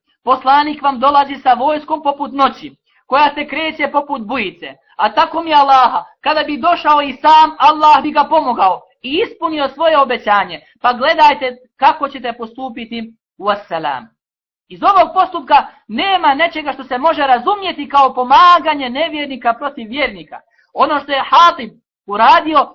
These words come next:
predstavljalo je kršenje naredbe poslanika sallallahu alejhi ve selleme,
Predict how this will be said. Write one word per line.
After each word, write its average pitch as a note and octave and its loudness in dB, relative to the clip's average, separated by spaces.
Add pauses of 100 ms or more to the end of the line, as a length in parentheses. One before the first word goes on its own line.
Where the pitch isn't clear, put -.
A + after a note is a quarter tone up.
(160)
predstavljalo D4+ 0
je C4+ -4
kršenje E4 -6
naredbe D#4 2
poslanika C#4+ -8
sallallahu B3+ 2
alejhi B3 -6
ve A3+ -10
selleme, D#4+ 0